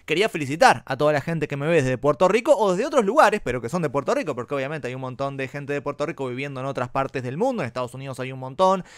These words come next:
en otras partes de Centroamérica, en Europa, en cualquier lado. La verdad que mis felicitaciones a todos porque han hecho un torneo preolímpico espectacular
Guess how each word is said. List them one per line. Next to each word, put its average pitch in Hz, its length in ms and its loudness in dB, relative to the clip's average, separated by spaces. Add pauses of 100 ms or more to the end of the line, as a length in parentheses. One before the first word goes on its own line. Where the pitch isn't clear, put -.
(140)
en 139 120 -4
otras 147 180 0
partes 147 320 0
de 135 60 -2
Centroamérica, 147 640 -4
en 127 80 -8
Europa, 143 420 0
en 135 80 -10
cualquier 135 320 -2
lado. 160 320 6 (200)
La 151 140 4
verdad 156 180 6
que 165 40 0
mis 160 140 -2
felicitaciones 147 560 -2
a 190 100 2
todos 147 220 2
porque 156 400 0
han 165 220 -6
hecho 190 340 -6
un 165 160 -10
torneo 160 260 -4
preolímpico 156 480 -4
espectacular 175 720 2